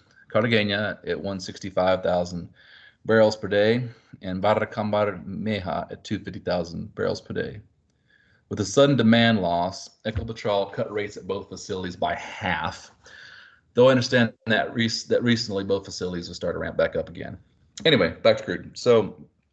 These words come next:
uh, Colombia's exports for some time have averaged about, uh, fifty percent Vascona.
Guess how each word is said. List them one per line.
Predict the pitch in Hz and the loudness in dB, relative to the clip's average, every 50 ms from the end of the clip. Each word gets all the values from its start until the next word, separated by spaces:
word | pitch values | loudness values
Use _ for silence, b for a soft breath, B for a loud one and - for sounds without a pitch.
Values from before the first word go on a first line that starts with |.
| _ _ _ _ _ _ _ - | _ _ _ _ _ _ _ -4
uh, | 110 104 95 | -2 -2 -2
Colombia's | - - - 143 143 139 131 113 104 101 | -2 0 0 0 2 2 0 0 0 0
exports | 113 117 - - - 110 98 - | 0 0 0 -4 -6 -6 -6 -6
for | - - 95 | -8 -12 -8
some | - - 110 110 104 | -4 -2 -2 -2 -2
time | - 110 101 104 104 104 | -2 -2 0 0 0 0
have | 98 90 90 98 | 0 -2 0 2
averaged | 98 98 95 95 92 90 - | 2 2 2 0 -4 -8 -6
about, | 92 92 90 90 85 - B B B B B B B B B B B _ | -2 0 0 0 -2 -4 B B B B B B B B B B B _
uh, | - - - - | -16 -14 -14 -10
fifty | - - 135 131 - 120 | -4 -4 -2 0 0 -2
percent | 113 113 110 - - 117 117 113 - | -2 -4 -6 -2 2 2 2 2 0
Vascona. | - - - - 107 107 117 139 156 156 | -2 -6 -4 0 2 2 4 2 2 -2